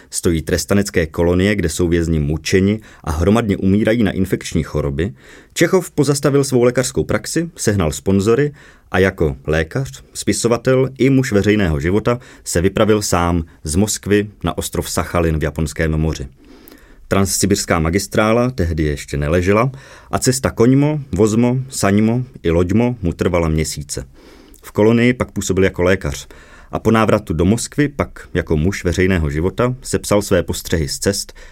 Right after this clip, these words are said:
i ze sachalinské kolonie, jedné z mnoha předchůdkyň toho, co se později proslavilo jako síť Gulag. Zajímavý muž.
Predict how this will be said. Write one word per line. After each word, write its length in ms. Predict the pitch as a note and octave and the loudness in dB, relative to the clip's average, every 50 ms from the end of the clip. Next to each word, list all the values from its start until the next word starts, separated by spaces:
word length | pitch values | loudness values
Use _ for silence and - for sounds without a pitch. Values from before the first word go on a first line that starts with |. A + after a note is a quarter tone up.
| - - - | -20 -16 -8
i 100 | - G2+ | -4 -2
ze 120 | E2+ F2 F#2+ | 0 0 0
sachalinské 600 | - G2 F#2 - F#2 F#2 F#2 F2+ - - F#2 F2 | 0 -2 0 0 0 0 0 0 0 -2 -2 0
kolonie, 500 | F2 - F#2+ F#2 F2+ F2+ E2 D2+ C#2 C#2 D2 - - - | 0 0 2 2 2 2 0 0 -2 -6 -8 -12 -8 -4
jedné 320 | E2 E2+ D2+ D#2+ D#2+ D#2 | -4 -2 0 0 -2 -2
z 40 | C#2+ | -2
mnoha 280 | D2 E2+ F#2+ G2+ B2 | -2 -2 0 0 -2
předchůdkyň 720 | B2 - - - - - G2+ G2 - - - G2 G2 G2+ G2+ | -2 -2 -4 -6 -4 -4 -6 -6 -4 -2 -2 0 0 0 0
toho, 400 | - - E2+ D#2 D#2 E2 G2 G2+ - - - - - - | 0 0 0 0 0 0 -2 -2 -4 -12 -20 -20 -14 -8
co 120 | - F#2 | -6 -4
se 100 | E2 - | -4 -2
později 420 | D#2 - F#2+ F2 E2 F#2+ G#2 G#2 G2+ | 0 0 0 0 2 2 2 2 2
proslavilo 560 | G#2 E2+ E2 - - F2+ E2+ E2+ F2 F2 E2 | 0 -4 -4 -2 -2 -2 0 0 0 0 0
jako 240 | D#2+ D2+ - D2+ C#2 | 0 -2 -4 -6 -8
síť 380 | - - - E2 D2 - - - - | -8 -6 -6 -6 -8 -8 -12 -14 -10
Gulag. 380 | - D#2 D2 D2 C#2+ C#2+ C#2 - - - - - - - - - - - - - - - - - - - - - - - - - - - - - - | -10 -8 -6 -4 -4 -6 -6 -10 -18 -20 -20 -20 -20 -20 -20 -20 -20 -20 -20 -20 -20 -20 -20 -20 -20 -20 -20 -20 -20 -20 -20 -20 -20 -20 -14 -10 -4
Zajímavý 400 | E2 F2 C#3 G3+ G3 F3+ E3+ E3+ | 0 2 4 4 4 4 4 4
muž. 280 | A#2+ D#2+ C#2 - - | 4 2 2 -4 -6